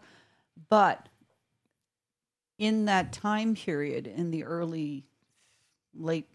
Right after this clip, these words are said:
eh, early to mid fifties, there began percolating the opposite idea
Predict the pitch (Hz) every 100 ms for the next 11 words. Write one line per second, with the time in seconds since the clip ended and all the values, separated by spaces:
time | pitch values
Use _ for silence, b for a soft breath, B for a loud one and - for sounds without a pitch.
0 | - 170 - 170 170 165 156 156 147 -
1 | - 220 - 160 131 131 - 165 151 156
2 | 160 156 - 202 - 180 147 143 143 143
3 | 143 - _ _ _ _ - 151 180 247
4 | 175 - - 156 - - - -